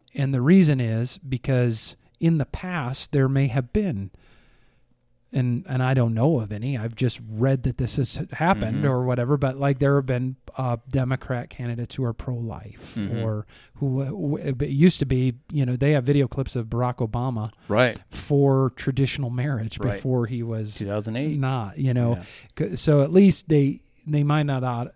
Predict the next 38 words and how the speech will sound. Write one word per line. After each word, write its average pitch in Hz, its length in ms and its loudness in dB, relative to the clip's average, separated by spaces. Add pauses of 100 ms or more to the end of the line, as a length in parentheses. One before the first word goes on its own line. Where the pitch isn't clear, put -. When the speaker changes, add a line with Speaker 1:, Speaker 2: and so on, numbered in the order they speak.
Speaker 1:
not 135 200 -2
have 113 120 -2
really 120 220 2
believed 117 360 0
it, 113 140 -4
but 110 180 -6
they'll 113 260 -4
do 139 160 4
whatever's 117 480 0
politically 107 480 -6
Speaker 2:
Right. 101 100 -4
Speaker 1:
expedient, 101 640 -10 (240)
that 113 160 -8
kind 113 100 -10
of 104 80 -10
thing. 104 240 -8
And 139 180 -2
that's 135 220 0
not 135 140 0
just 113 180 -4
Democrats 113 460 -6
who 110 120 -8
do 107 60 -6
that. 107 140 -8
Republicans 107 500 -6
do 104 140 -6
it 95 100 -8
too. 98 200 -8
Whatever's 113 420 -2
Speaker 2:
Yes. - 80 -12
Speaker 1:
gonna 104 240 -6 (300)
help 131 200 -4
them 120 180 -4
get 104 160 -6
into 98 220 -6
office. 98 500 -10 (680)
But, 151 440 4
um, 131 580 4